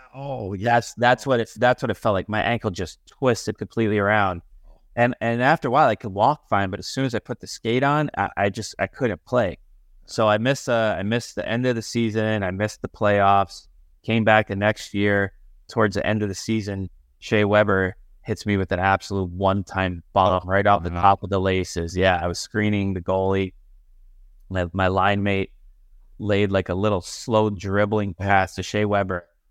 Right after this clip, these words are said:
Speaker 1: Worst guy, worst guy that can
Speaker 2: Oh,
Speaker 1: hit you too, right?
Speaker 2: you
Speaker 1: Yeah.
Speaker 2: could just see his horse head coming, like, just
Speaker 1: <laughs>
Speaker 2: licking his chops, full speed, leans into the one-timer, hits me in the top of the laces. And it, the, the buzzer went. It wouldn't even have counted.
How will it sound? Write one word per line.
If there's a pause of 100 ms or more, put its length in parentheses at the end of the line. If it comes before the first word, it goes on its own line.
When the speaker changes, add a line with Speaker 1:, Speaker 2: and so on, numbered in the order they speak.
(180)
Speaker 1:
Worst
guy,
worst
guy
that
can
Speaker 2:
Oh,
Speaker 1:
hit
you
too,
right?
Speaker 2:
you
Speaker 1:
Yeah.
Speaker 2:
could
just
see
his
horse
head
coming,
like,
just
Speaker 1:
<laughs>
Speaker 2:
licking
his
chops, (160)
full
speed,
leans
into
the
one-timer,
hits
me
in
the
top
of
the
laces.
And
it,
the,
the
buzzer
went.
It
wouldn't
even
have
counted.